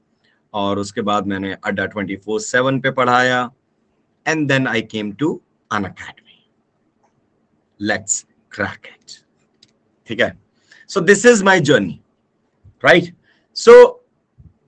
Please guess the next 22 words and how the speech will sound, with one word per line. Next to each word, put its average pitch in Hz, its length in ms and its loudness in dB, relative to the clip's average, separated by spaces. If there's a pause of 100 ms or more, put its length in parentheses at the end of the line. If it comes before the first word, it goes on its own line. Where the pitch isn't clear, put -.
if 220 140 2
I 233 120 6
say, 208 480 0 (400)
जब 208 200 0
मैं 233 380 2 (760)
इस 208 160 4
journey 175 380 4
के 214 160 2
शुरुआत 165 720 -2
में 165 140 -4
था 117 140 -8
ना, 120 260 -6 (1000)
उस 214 200 -2
समय 208 380 -4 (180)
मेरी 165 400 -4
भी, 214 320 -8
मेरी 175 320 -4
भी 214 80 -6
चाह 170 360 -6
हुआ 151 280 -2
करती 131 320 -10
थी 156 280 -12